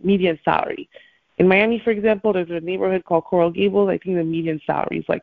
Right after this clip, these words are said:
three hundred thousand dollars in this neighborhood, right? So what you do, I don't want you to go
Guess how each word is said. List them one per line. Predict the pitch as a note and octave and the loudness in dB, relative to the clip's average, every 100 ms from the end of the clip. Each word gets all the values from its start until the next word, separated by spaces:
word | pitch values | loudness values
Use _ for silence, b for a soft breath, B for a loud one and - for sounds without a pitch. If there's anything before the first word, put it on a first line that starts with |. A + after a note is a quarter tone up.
| - | -4
three | - F3+ | 0 2
hundred | D#3+ D3+ D3 | 2 2 0
thousand | D#3+ D#3 D#3 | -2 -2 0
dollars | D3 C#3+ C#3+ C#3+ | 2 2 0 -4
in | D3 | -6
this | D3+ - | -6 -6
neighborhood, | D#3 - D3+ D#3 - - | -4 -4 -6 -8 -6 0
right? | E3 G3 A3 B B B B B _ - | 4 4 0 B B B B B _ 0
So | G#3+ | 2
what | F#3+ G3 | 2 -2
you | G3+ | -2
do, | G3 D#4 D4 | 0 0 2
I | G#3+ | 0
don't | D#4+ | 0
want | E4+ E4 | -2 -2
you | D#4 | -4
to | C4 | -2
go | G#3 G#3 | 0 -2